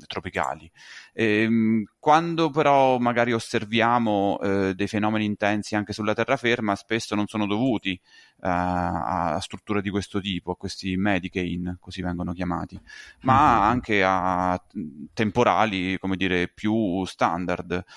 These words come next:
Speaker 1: Ehm, e questo è, sono, questi sono dei fenomeni che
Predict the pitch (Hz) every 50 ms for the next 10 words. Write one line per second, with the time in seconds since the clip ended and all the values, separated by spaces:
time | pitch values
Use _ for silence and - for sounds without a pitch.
0 | - - - _ _ - - 104 101 101 98 95 95 85 85 90 90 87 87 87
1 | 82 82 78 62 50 50 - - - - - - - 76 - - - - 139 135
2 | 143 - - - 156 147 156 143 101 110 110 95 98 - 113 110 107 110 - 113
3 | - 143 - - 127 110 104 104 101 104 - - 139 131 120 135 139 120 98 101
4 | 90 85 95 90 92 98